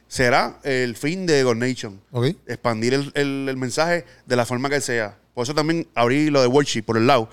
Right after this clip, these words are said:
Speaker 2: Ajá.
Speaker 1: Pero eso todavía no estoy dando el cariño que merece. Me voy más cool urbano, que es lo que yo estoy más al día.
Speaker 2: Ok.
Speaker 1: Pero ese era el fin, eh, expandir el reino. Pero yo no tenía ningún tipo de idea de dónde iba a llegar eso, la realidad.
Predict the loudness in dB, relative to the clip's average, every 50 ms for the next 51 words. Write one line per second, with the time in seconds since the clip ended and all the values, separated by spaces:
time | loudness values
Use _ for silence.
0 | -12 -8 -4 -4 0 2 2 2 2 2 2 4 4 4 4 4 4 2 0 0
1 | 2 0 0 2 2 0 2 2 2 2 2 0 0 0 0 0 2 2 0 0
2 | -2 -6 -8 -12 _ _ _ _ _ _ _ -8 -4 -2 -2 -2 -2 -4 -4 -2
3 | -2 -2 0 0 2 2 2 2 2 2 2 2 4 4 4 6 6 4 4 4
4 | 2 2 2 2 2 0 0 0 0 0 -2 -4 -4 -4 -6 -8 -12 _ _ -10
5 | -8 -6 -6 -8 -10 -12 -20 _ _ _ _ _ 4 4 6 6 6 6 6 4
6 | 2 2 2 2 2 2 2 0 -4 -6 -6 -10 -16 _ _ _ _ _ 0 2
7 | 4 4 4 4 2 0 -2 -6 -10 -8 -8 -4 -2 0 0 0 0 0 -2 -2
8 | -4 -6 -10 -14 _ -20 -20 -20 -20 -20 -20 _ _ _ 2 4 4 4 4 4
9 | 2 2 2 2 2 4 4 4 4 4 2 2 2 0 -2 -2 -4 -2 0 2
10 | 4 4 4 4 6 6 6 6 4 4 2 0 2 2 2 4 4 4 4 4
11 | 2 0 -2 -6 -10 -14 -18 _ _ -8 -2 0 2 2 2 2 0 -2 -2 -6